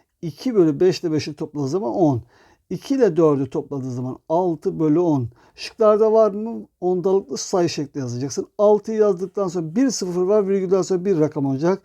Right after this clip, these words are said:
Yani C şıkkı. Bir diğer sorumuz gençler,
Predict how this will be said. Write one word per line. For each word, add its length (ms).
Yani 340
C 180
şıkkı. 260
Bir 140
diğer 200
sorumuz 400
gençler, 500